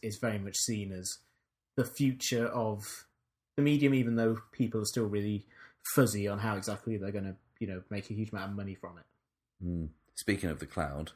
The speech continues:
Speaker 2: and going slightly off topic for a second, I signed up for Apple Music last week, and I've never had a streaming service before for music, and it is honestly been in my house this week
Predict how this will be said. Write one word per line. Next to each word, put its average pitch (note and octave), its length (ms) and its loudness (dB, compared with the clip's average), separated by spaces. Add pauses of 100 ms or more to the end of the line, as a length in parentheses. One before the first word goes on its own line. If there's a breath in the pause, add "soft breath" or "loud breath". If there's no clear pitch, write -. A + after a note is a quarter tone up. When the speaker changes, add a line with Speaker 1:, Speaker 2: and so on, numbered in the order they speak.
Speaker 2:
and C#2+ 140 -8
going C#2+ 240 -8
slightly B1+ 280 -4
off C2 120 -6
topic - 280 -10
for - 80 -8
a D2 60 -6
second, C#2 480 -8 (500 soft breath)
I D#2+ 80 -6
signed D#2+ 260 0
up C#2 120 -2
for - 80 -4
Apple C#2+ 220 -6
Music D2+ 580 -6 (180)
last D2+ 300 -10
week, B1 360 -10 (520)
and C#2+ 420 0 (160)
I've F#2+ 180 -2
never F2 200 2
had F2 180 -2 (260)
a - 60 -6
streaming C#2 540 -4
service C#2+ 380 -6
before C#2 400 -4
for D2+ 100 -6
music, D2 460 -6 (440 soft breath)
and D2+ 360 -2 (520 soft breath)
it - 360 -4
is E2 320 -2
honestly E2+ 460 0
been D2+ 140 -2
in D#2 120 -2
my D#2 160 0
house D2 320 -4
this C2+ 180 -10
week - 360 -10